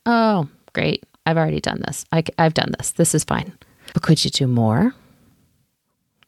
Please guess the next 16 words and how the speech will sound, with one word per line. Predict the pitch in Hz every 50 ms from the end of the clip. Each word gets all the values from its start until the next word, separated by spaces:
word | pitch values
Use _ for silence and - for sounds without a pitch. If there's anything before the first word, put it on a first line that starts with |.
| _ _
Do | - 147
you | 135
have | 135 139 135 - -
more | 127 123 120
time | - - - - 135 120 127 147 170
now | 185 185 190 202 220 233 254 269 269 -
that | - - 214 - -
those | 233 226 233 233 233 226 -
kids | - - 240 247 226 - - - - - 262
are | 233 233 233
out | 233 233 233
of | 240
the | 240 226
house? | 214 247 269 294 - - - - - - - _ _ _ _ _ _ _ - - -
I | - 107 135 226
do. | 240 - 202 185 185 208 214